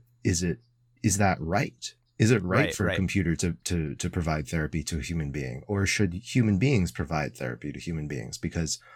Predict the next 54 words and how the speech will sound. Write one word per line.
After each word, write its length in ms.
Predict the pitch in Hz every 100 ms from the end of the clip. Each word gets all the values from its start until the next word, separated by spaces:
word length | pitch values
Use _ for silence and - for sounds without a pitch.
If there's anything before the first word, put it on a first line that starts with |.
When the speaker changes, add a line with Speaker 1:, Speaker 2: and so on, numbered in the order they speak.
| - -
Speaker 1:
only 280 | 110 110
a 60 | 92
human, 540 | - 135 120 107 101 - _ -
<clears throat> 0 | 208 117 117
you 120 | 104
know, 160 | 90
can 200 | 87 101
really 280 | 85 87 80
understand 720 | 98 90 80 - 90 85 80 - - -
and 180 | 87 78
relate 300 | 80 92 -
to 100 | 82
another 280 | 73 73 73
human 300 | - 78 71
being. 260 | 101 82
And 120 | 73 78
that's 360 | 80 - - _ _ -
morally 540 | 87 90 90 80 71
the 120 | 73
correct 340 | - 76 67 -
thing 220 | 71 69
to 160 | -
do." 280 | - - - -
That 140 | 92 -
was 120 | 85
sort 180 | - 80
of 80 |
his, 340 | - - - - _ - - -
uh, 80 | 73
approach 360 | - - -
to 80 | -
that. 220 | 76 65 - _ _ -
Speaker 2:
Yeah, 260 | 127 107 87
which 160 | 127 131
is, 160 | 127
I 80 | 120
mean, 160 | 135 117
even, 480 | 160 131 101 90 -
I 80 | 120
would 120 | 120
say 100 | 92
even 280 | 95 98 87
now, 460 | 101 165 78 - 104
that's 220 | 120 -
not 160 | 120
something 300 | - 110 110
that 160 | 101 98
technologists, 720 | - - 110 101 101 98 -
futurists, 460 | 117 104 104 95 107
whatever, 380 | 95 92 90
stop 240 | 90 - 95
to 80 | 98
think 180 | 98
about 280 | 90 90 87